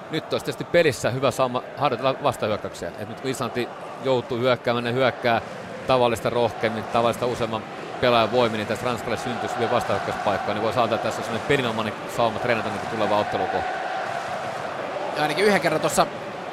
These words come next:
Speaker 2: Ranska tosiaan lähti todella
Speaker 1: Kyllä.
Speaker 2: vauhdilla tuohon vastaiskuun. Gunnarsson, Islannin taistelija, menettää pallon. Nyt on Pajalla tilaa. Tulee tuohon kahteenkymppiin kuudentoista alueen sisälle. Pallo oikealle puolelle Sisokalle. Sisokon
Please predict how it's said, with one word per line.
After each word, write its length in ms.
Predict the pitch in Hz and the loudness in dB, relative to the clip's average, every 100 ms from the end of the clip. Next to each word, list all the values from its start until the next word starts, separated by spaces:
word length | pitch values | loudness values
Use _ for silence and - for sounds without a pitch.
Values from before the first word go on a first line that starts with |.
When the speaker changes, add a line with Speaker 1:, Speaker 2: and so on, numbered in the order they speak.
| - - | -8 -4
Speaker 2:
Ranska 240 | 151 156 - | -2 -2 -4
tosiaan 340 | 151 160 156 | -2 0 2
lähti 260 | 175 127 143 | 2 0 -4
todella 400 | - 139 143 123 | -2 2 4 4
Speaker 1:
Kyllä. 60 | |
Speaker 2:
vauhdilla 340 | 127 156 135 127 | 4 2 2 -2
tuohon 300 | 147 131 131 - - - - | 0 0 0 -2 -4 -4 -2
vastaiskuun. 680 | 147 - 139 - 139 123 - 160 | 0 0 0 0 -2 -2 -2 0
Gunnarsson, 460 | 214 190 - 175 131 - - - - - - - - - - - - - - 127 | 2 2 4 4 4 -2 -4 -4 -4 -4 -4 -4 -4 -4 -4 -4 -6 -4 -4 -4
Islannin 340 | 131 135 139 139 - | -2 -2 -2 -4 0
taistelija, 400 | 165 151 147 143 | 2 2 2 2
menettää 300 | 147 151 175 | 2 2 2
pallon. 300 | 160 175 156 | 6 6 4
Nyt 120 | 147 | 4
on 80 | 190 | 2
Pajalla 340 | - 196 180 175 | 4 6 6 6
tilaa. 360 | 196 175 151 135 - | 6 8 8 6 2
Tulee 180 | 160 | 2
tuohon 220 | 160 170 165 | 4 4 6
kahteenkymppiin 680 | 196 196 170 190 - 175 165 - 131 - | 4 4 2 2 4 4 4 2 -2 2
kuudentoista 400 | 170 170 156 170 | 2 2 4 4
alueen 280 | 170 170 156 | 6 4 2
sisälle. 380 | 226 190 185 | 2 6 6
Pallo 460 | - - 151 160 156 - - 170 | 4 0 0 2 0 -2 -2 2
oikealle 360 | 165 175 170 | 2 2 2
puolelle 340 | - 190 170 165 | 4 4 4 2
Sisokalle. 440 | 226 196 190 160 | 2 2 2 2
Sisokon 420 | 131 180 180 185 | 2 0 2 4